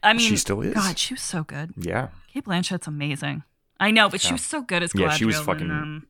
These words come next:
Speaker 1: Lord of the Rings.
Speaker 2: perfect. Yeah, I don't know. I'm, it's not,
Speaker 1: Yeah.
Speaker 2: I'm not the right audience for it, but, uh, I'm certain it will be good and fun T V.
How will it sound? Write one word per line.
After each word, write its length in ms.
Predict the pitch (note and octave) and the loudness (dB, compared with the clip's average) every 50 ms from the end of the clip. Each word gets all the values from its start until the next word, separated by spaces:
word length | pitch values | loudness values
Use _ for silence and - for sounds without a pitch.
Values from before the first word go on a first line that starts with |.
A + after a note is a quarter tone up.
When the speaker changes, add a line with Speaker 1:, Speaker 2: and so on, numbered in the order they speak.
| _ _ | _ _
Speaker 1:
Lord 140 | - D#3+ D#3+ | -16 -4 -2
of 60 | - - | 0 0
the 60 | F#3 | 0
Rings. 100 | D#3+ D#3 | 0 -2
Speaker 2:
perfect. 260 | - - - - - - _ _ _ _ _ _ _ _ _ _ _ _ _ _ _ _ _ _ _ _ - - - - - _ | -4 -6 -6 -8 -14 -16 _ _ _ _ _ _ _ _ _ _ _ _ _ _ _ _ _ _ _ _ -20 -20 -20 -20 -20 _
Yeah, 240 | - F2+ F#2 F#2 D2 | -2 0 0 2 2
I 40 | G#2 | 2
don't 100 | A#2+ B2 | 2 2
know. 220 | B2+ C3+ A2+ - - _ _ _ _ _ _ _ - | 2 0 -2 -4 -8 _ _ _ _ _ _ _ -2
I'm, 160 | G2 G#2+ G#2 - | -2 -2 -2 -4
it's 160 | F#2+ F#2+ - - | -4 -4 -2 -2
not, 120 | B2 - | -2 0
Speaker 1:
Yeah. 80 | F2 G2+ | 0 0
Speaker 2:
I'm 100 | G#2+ A#2+ | 0 0
not 200 | A#2 G#2+ - - | 0 -2 -2 -2
the 100 | - F#2+ | -4 -2
right 260 | E2 F2 F#2 F2 - - | 0 0 0 0 0 -2
audience 440 | - E2 E2 E2+ E2+ E2 C2+ - - | -2 -2 -2 -2 -2 -4 -4 -6 -8
for 260 | - - C2 B1+ G#1 | -4 -2 -2 0 0
it, 280 | G1+ - - - - - _ _ _ _ - | -2 -6 -10 -16 -18 -20 _ _ _ _ -10
but, 420 | D#2 - F2+ D#2+ D#2 - - - - - _ | -4 0 0 -2 -2 -4 -8 -10 -10 -8 _
uh, 240 | E2+ E2 D#2+ D#2+ - - - - | -4 -2 0 -2 -2 -4 -4 -6
I'm 180 | - F2 F2+ E2 | -4 -4 -2 -4
certain 520 | - - - - F#2+ F#2 - B2+ D3 D3+ - _ _ _ | -4 -2 0 0 0 0 -2 -4 -6 -6 -8 _ _ _
it 180 | - F2+ - - | -4 -2 -2 0
will 180 | F2 F2 E2+ | 0 0 0
be 420 | D2+ C#2+ E2+ E2+ E2 D#2+ D#2+ D#2+ - - - _ _ _ _ _ _ _ - D#2+ | 0 -2 -2 -2 -2 -2 -4 -4 -6 -10 -20 _ _ _ _ _ _ _ -14 -6
good 240 | - F2+ F2 E2+ D#2+ | -2 -2 0 0 -2
and 260 | - - D#2+ E2 D#2+ | -2 -4 -6 -8 -8
fun 280 | - - F2 E2+ E2 D#2+ | -6 -4 -4 -4 -4 -6
T 140 | - E2+ D#2+ | -6 -8 -6
V. 320 | D2 D2+ - D#2 - | -6 -6 -8 -10 -14